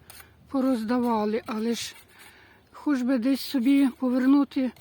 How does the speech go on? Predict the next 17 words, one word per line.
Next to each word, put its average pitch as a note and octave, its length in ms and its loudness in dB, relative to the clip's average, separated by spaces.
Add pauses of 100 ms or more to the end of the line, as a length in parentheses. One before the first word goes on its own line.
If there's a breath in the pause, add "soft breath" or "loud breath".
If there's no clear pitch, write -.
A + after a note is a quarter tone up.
(880 soft breath)
те, C#4 160 0
що - 160 -2
взимку C4 520 2
цукром D#4 400 0
підгодовуємо. G#3+ 840 0
Правда, C4 320 -2
в B3+ 60 2
минулого, B3+ 720 2 (220)
в - 40 -4
минулому B3+ 640 4
році C#4+ 440 -4 (680 loud breath)
мало C#4 380 2
чоловік A3+ 720 -2 (420 loud breath)
цукру B3 460 -2
давав, A3 360 0
залишив B3 540 0
мед, C4 380 0